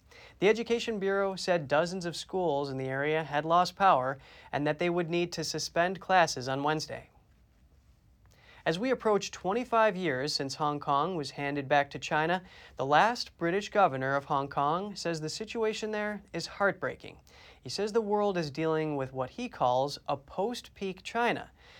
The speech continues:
That's as he launched his new book, The Hong Kong Diaries. N T D's Jane Worrell was at the book launch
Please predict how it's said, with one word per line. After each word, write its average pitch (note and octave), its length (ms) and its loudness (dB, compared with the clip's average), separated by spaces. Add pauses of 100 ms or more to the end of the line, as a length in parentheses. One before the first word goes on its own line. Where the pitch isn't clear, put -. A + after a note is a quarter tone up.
(180)
That's C3+ 280 0
as D3 280 0
he D3 120 -4
launched C#3 380 -2
his B2 140 -8
new C#3+ 200 -2
book, D#3+ 360 4 (180)
The B2+ 80 -6
Hong C#3 240 -2
Kong C3 320 -2
Diaries. D#3 560 8 (340)
N G#3 80 -6
T B3+ 80 -6
D's G#3+ 220 -4
Jane G3 340 -2
Worrell D3 360 2
was C#3+ 140 -4
at D3+ 120 -2
the C#3+ 80 -4
book F#3 240 0
launch C#3+ 400 -4